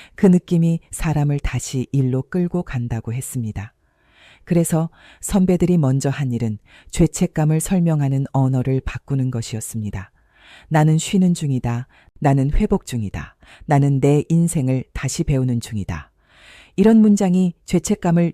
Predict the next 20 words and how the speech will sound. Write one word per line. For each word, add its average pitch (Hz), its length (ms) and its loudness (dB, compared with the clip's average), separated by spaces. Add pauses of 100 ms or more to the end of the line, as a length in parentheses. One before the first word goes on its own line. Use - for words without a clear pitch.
조금씩 202 680 -2
밀어낸다고 139 640 0
했습니다. 104 640 -8 (320)
그러면 135 440 0 (320)
행동이 196 540 2
바뀌기 165 540 -6
시작한다고 147 680 -4
했습니다. 107 540 -8 (320)
이제 147 360 2 (240)
행동의 165 600 2
규칙이 - 460 -6
필요합니다. 131 760 -4 (440)
선배들이 170 600 0
공통으로 196 640 2
지킨 135 420 -4
행동의 135 560 -2
규칙이 143 460 -6
있었습니다. 104 680 -8 (500)
그 208 160 2
규칙은 156 600 0